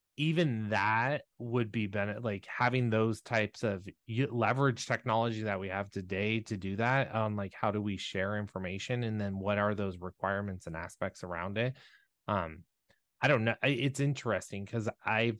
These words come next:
been on the receiving end of saying, "But that record portion's available to you," you know, like, I, I, as our listeners think about it, you know, claim attachments,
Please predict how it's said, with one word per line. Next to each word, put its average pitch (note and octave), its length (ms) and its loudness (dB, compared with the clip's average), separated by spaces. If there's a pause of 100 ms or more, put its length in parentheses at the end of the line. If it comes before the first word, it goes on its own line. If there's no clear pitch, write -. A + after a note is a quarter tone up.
(120)
been A#2+ 180 4
on G#2 180 2
the G2 100 -2
receiving G#2 580 -4
end F#2 180 -4
of F#2 120 -8
saying, F#2+ 500 -4 (140)
"But G#2+ 140 -2 (240)
that A2+ 340 2
record A2+ 420 -2
portion's G2 560 -4
available G2 800 -2
to F#3+ 220 0
you," F2 340 -4
you F2+ 240 -6
know, G2+ 280 -2
like, F#2+ 320 -2
I, A2+ 100 4 (160)
I, G#2 140 -4 (340)
as A2+ 140 0
our G#2+ 120 2
listeners G#2+ 520 -2
think A2+ 240 -2
about G2+ 240 2
it, F#2+ 240 -4 (380)
you A2+ 80 4
know, G#2+ 100 4
claim G#2+ 320 -2
attachments, G#2 800 0